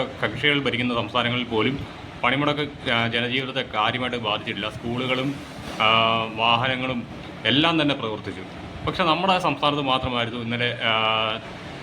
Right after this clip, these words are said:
നിശ്ചലമായത് എന്ന് തന്നെ പറയാം. നമ്മുടെ, ആഹ്, സംസ്ഥാനം ഇന്നലെ പൂർണ്ണ അർത്ഥത്തിൽ നി-, നിശ്ചലമായിരുന്നു. പണിയെടുക്കാൻ തയ്യാറായ ഒരുപാട് ആളുകൾ ജോലിക്കായിട്ടെത്തി. അവരെല്ലാം ഭീഷണിപ്പെടുത്തിയും, ആഹ്,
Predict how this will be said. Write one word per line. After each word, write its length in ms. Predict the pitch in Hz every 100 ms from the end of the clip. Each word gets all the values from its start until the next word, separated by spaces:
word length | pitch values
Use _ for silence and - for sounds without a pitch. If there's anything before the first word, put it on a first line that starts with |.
| - - - - 135
നിശ്ചലമായത് 680 | 131 - 170 151 135 127 117 117
എന്ന് 180 | 120 120
തന്നെ 120 | 117 98
പറയാം. 180 | 90 - - -
നമ്മുടെ, 180 | 139 165 160
ആഹ്, 140 | 147 143 135
സംസ്ഥാനം 280 | 123 147 139
ഇന്നലെ 160 | 143 131
പൂർണ്ണ 180 | 135 147 127
അർത്ഥത്തിൽ 320 | 131 127 135 123
നി-, 120 | 123 123
നിശ്ചലമായിരുന്നു. 600 | 123 - 156 131 104 92 87 - - - - - - 147
പണിയെടുക്കാൻ 400 | 180 185 180 170
തയ്യാറായ 340 | 165 170 165 160 - 143
ഒരുപാട് 400 | 143 156 160 170 151
ആളുകൾ 240 | 139 139 139 139 127
ജോലിക്കായിട്ടെത്തി. 680 | 135 143 131 113 104 101 95 - - - -
അവരെല്ലാം 340 | 151 175 165 156
ഭീഷണിപ്പെടുത്തിയും, 840 | 147 175 165 143 131 139 139 139 120
ആഹ്, 480 | 110 110 110 113